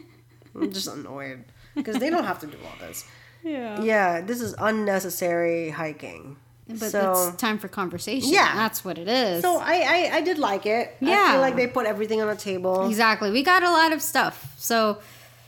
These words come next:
Speaker 2: uh, Helen even mentions, like, she can't stop thinking about Whitney, what Whitney said about her. And she kind of throws herself under the bus,
Speaker 1: Right.
Speaker 2: like, "Mm, maybe she's right."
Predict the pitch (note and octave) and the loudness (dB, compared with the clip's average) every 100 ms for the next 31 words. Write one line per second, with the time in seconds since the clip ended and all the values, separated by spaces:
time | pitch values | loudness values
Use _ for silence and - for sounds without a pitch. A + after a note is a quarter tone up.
0 | - _ - - A3+ A3+ A3 G#3 A#3+ A#3+ | -20 _ -14 -4 2 4 4 4 4 4
1 | B3 A#3+ A3+ G3+ A#3 G#3+ G#3 G#3 G#3+ G#3 | 4 2 0 -2 0 0 0 0 -2 -4
2 | G3+ F#3 - - G3 - F#3 - F#3 F3 | -4 -4 -6 -6 -6 -4 -6 -4 -4 -2
3 | E3 F#3+ G3 F#3 F3+ E3 F3+ F#3+ F#3+ G3 | -2 -4 -4 -4 -4 -6 -6 -4 -6 -4
4 | G3 F#3+ F#3 F#3 - G3+ G3+ G3+ G#2+ - | -6 -4 -2 -2 -2 -2 0 -2 -4 -12
5 | _ _ _ _ _ _ - F3+ F3 E3+ | _ _ _ _ _ _ -12 -6 -4 -4
6 | E3 E3 E3 D#3+ - G3+ G3+ F#3+ E3 - | -4 -4 -6 -8 -10 -6 -2 -2 -4 -10
7 | - - - _ _ _ - - A3 A3 | -16 -16 -20 _ _ _ -14 -4 -2 -2
8 | - C4 C#4+ F#3+ F3 F3+ E3+ D#3+ D#3 E3+ | -2 -2 0 0 -2 -2 -4 -4 -6 -2
9 | F#3+ E3+ E3+ E3+ E3 - - - F#3 F#3+ | 2 2 0 -4 -6 -10 -20 -16 -10 -8
10 | F#3+ G3 G#3+ - G3+ F#3 F3 E3 E3 F#3 | -6 -6 -6 -4 -4 -2 -4 -4 -4 -2
11 | G3+ E3+ - | -2 -2 -6